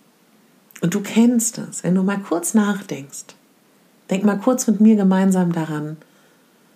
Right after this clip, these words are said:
die Momente deines Lebens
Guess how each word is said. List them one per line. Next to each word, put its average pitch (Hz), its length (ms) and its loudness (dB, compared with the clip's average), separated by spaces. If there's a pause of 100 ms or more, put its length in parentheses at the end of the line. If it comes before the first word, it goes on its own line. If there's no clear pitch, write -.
(680)
die 180 80 2
Momente 180 600 4
deines 160 400 -4
Lebens 185 680 -4